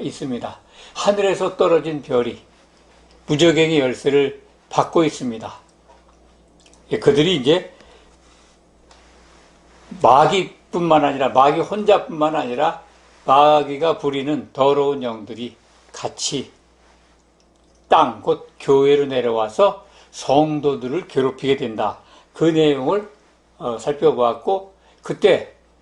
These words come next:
무저갱의 열쇠를 가지고 무저갱을 여니까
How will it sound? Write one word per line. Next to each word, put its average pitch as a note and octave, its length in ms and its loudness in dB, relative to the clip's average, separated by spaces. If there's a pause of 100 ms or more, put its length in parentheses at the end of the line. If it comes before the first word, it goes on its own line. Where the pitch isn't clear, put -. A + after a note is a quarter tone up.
(600)
무저갱의 D#3+ 640 2
열쇠를 C3 760 -2
가지고 A#2+ 420 -2 (100)
무저갱을 D#3 640 2
여니까 B2+ 640 0